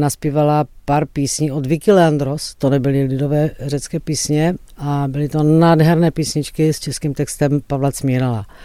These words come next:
A ty se vysílaly teda hodně, hodně, hodně, hodně dlouho, hodně let a myslím si, že i dnes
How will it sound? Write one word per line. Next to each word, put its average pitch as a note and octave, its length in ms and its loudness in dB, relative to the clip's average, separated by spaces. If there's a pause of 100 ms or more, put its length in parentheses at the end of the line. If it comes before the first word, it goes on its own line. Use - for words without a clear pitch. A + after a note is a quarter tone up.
(560)
A C#3 420 2 (120)
ty D3 100 -4
se C#3+ 180 -2
vysílaly C#3 420 -2
teda C3 320 -2
hodně, C3 360 0
hodně, B2 300 -2
hodně, A#2+ 380 -2 (120)
hodně B2 520 -4 (100)
dlouho, C#3+ 480 4
hodně C3 320 0
let C3+ 280 -2
a C#3+ 40 -6
myslím C#3+ 300 -2
si, C#3+ 160 -4
že C#3 120 0
i C3+ 180 -4
dnes B2+ 440 -4